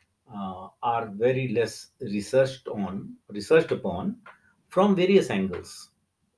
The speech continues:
A, the positive economics, that the societies that get affected due to mining activity, have they got the benefits of being, uh,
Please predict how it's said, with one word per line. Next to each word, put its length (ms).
A, 340
the 140
positive 440
economics, 680
that 340
the 520
societies 920
that 240
get 220
affected 520
due 200
to 100
mining 440
activity, 580
have 260
they 320
got 280
the 80
benefits 1000
of 400
being, 500
uh, 400